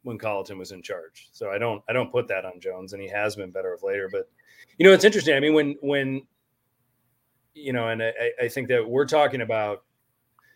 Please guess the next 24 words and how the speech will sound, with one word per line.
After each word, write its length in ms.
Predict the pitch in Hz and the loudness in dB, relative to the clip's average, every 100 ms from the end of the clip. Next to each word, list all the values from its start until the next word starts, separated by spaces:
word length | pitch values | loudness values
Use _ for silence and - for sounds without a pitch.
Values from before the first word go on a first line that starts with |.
| _ | _
you 80 | 147 | -2
know, 60 | 156 | 4
everyone 340 | 165 190 175 | 6 6 6
talks 220 | 143 156 131 | 4 2 2
about, 120 | 151 | -2
I 40 | |
mean, 120 | 135 | -4
like, 160 | 131 123 | -4 -4
Charlie 340 | 151 165 175 | 2 4 4
McAvoy, 720 | 156 135 135 131 131 127 117 113 - | 2 0 0 0 2 2 0 -4 -2
great 280 | 131 139 | 0 0
young 260 | 127 120 117 | -4 -4 -4
defenseman 720 | 113 117 107 - 110 107 101 - _ | -4 -6 -8 -8 -8 -10 -12 -20 _
out 100 | 117 | -6
of 100 | 110 | -4
Boston. 640 | 101 98 95 - 101 95 92 - | -4 -6 -8 -14 -16 -16 -20 -14
Everyone's 340 | 110 117 110 | -8 -8 -8
saying 220 | - 113 113 | -8 -8 -4
maybe 240 | 117 123 | -4 -4
that's 240 | 113 110 | -4 -6
a 60 | 113 | -8
number 320 | 107 104 101 | -8 -6 -6
one 240 | 98 98 95 | -6 -10 -8
guy. 260 | 95 87 | -8 -8